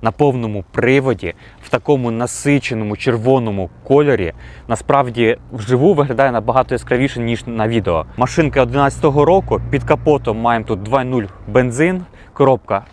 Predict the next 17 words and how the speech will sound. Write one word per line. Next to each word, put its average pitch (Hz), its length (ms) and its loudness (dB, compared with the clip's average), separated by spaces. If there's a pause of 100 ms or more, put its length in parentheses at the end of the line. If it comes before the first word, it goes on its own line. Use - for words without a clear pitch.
(180)
автомат 165 720 -2 (100)
на 143 200 4
максимальній 131 600 0
комплектації. 123 1040 -2 (500)
Колір 170 300 4
насправді 135 460 0
неймовірний, 127 680 0
дуже 131 240 2
насичений 120 680 -2
та 123 120 0
яскравий. 95 560 -2 (400)
Заглянемо 120 640 0
до 104 140 0
салончику. 170 680 -2 (840)
Як 123 80 0
ми 139 120 4
бачимо, 117 560 -2